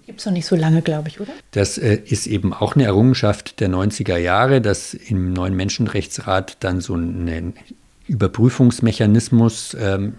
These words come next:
Speaker 2: stattfindet. Und da ist zu Recht ein großer Kritikpunkt, ähm, die europäische Asylpolitik, weil das wären nun natürlich Menschen,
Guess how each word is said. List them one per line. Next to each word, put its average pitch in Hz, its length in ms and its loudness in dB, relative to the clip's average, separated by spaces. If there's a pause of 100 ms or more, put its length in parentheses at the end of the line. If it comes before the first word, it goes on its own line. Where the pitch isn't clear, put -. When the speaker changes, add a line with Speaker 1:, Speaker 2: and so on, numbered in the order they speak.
(140)
Speaker 2:
stattfindet. 110 760 0 (1200)
Und 104 260 2 (200)
da 90 100 -2
ist 101 220 -4
zu 107 100 0
Recht 92 320 0
ein 110 80 2
großer 104 320 2
Kritikpunkt, 104 800 0
ähm, 90 560 2 (200)
die 101 100 -4
europäische 87 480 -4
Asylpolitik, 90 720 0
weil 82 180 -6 (220)
das - 260 -2
wären 123 160 6
nun 110 140 6
natürlich 110 580 0
Menschen, 135 640 2